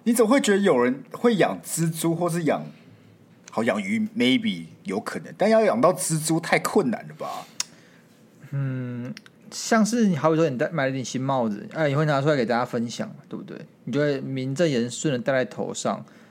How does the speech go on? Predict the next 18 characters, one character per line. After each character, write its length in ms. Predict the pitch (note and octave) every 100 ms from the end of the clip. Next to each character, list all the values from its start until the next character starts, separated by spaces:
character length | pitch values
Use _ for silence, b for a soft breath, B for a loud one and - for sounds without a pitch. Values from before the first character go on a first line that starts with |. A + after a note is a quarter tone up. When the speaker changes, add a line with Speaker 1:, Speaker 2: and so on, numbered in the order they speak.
| B
Speaker 2:
但 120 | - G#3+
是 120 | G#3+
你 180 | D3+ D#3+
养 260 | D3 G#2
鱼， 220 | - F2+ F2+
你， 120 | A2+
你 220 | A#2 C3+
要 140 | C#3+
怎 120 | E3+ C3
么 80 |
拿 60 | A#2+
来 120 | G#2+
分 240 | A2 A#2 B2
享？ 220 | A2 - -
你 100 | C#3+
要 140 | E3
怎 180 | D#3+ A#2
么 180 | A2+